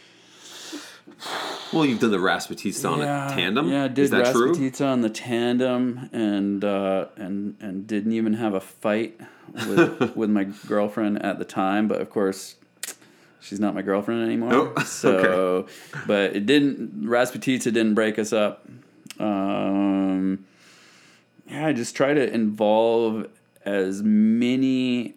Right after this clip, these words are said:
Speaker 2: outdoor activities, including cycling, in my life as possible,
Speaker 1: Yeah.
Speaker 2: and just try to bring the stoke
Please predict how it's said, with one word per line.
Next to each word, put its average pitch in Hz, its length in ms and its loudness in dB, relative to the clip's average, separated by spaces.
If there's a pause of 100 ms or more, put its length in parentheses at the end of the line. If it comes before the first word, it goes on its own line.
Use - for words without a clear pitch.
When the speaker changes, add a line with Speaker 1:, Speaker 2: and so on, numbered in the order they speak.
Speaker 2:
outdoor 110 880 0
activities, 101 760 0
including 98 480 0
cycling, 95 840 -2
in 95 160 -4
my 92 120 -4
life 95 360 -4
as - 120 -8
possible, 95 720 -4 (240)
Speaker 1:
Yeah. 82 220 -12
Speaker 2:
and 87 100 -6
just 87 180 -8
try 92 220 -2
to 92 240 -2 (160)
bring 98 480 -2
the 95 100 0
stoke - 680 -4